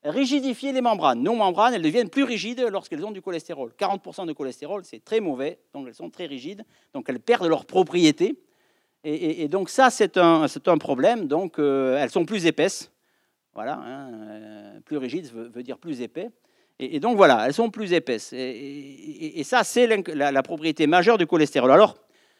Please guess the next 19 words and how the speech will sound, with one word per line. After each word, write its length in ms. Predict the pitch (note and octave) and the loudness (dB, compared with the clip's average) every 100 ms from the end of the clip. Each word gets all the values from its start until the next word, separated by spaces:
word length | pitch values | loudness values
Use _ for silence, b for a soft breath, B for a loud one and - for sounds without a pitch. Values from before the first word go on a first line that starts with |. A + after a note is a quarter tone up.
| _ - | _ -10
euh, 160 | C3 B2 | -10 -6
quand 240 | - A3+ A3 | -4 -2 0
on 120 | G#3 | -2
fait 200 | - A#3+ | 2 2
des 200 | G3+ F#3 | 2 0
expériences 720 | G3 - F#3 G3 B3+ B3 - C4+ C4 _ | -2 0 2 6 4 4 2 2 2 _
pour 160 | D#3 D#3 | -4 -2
essayer 260 | C#3+ G3 F#3 | -2 -2 0
de 100 | C#3+ | 2
mimer 440 | E3 A3 A3 A#3 | 2 2 4 4
un 100 | F#3+ | 2
peu 160 | E3 F3 | 0 -4
ce 80 | |
qui 120 | - D#3+ | -6 -6
se 100 | - | 4
passe 300 | F#3+ E3+ C3+ | 6 6 2
dans 200 | C#3 C3 | 0 0
le 100 | B2+ | 2
palais, 340 | E3 A3 | 2 2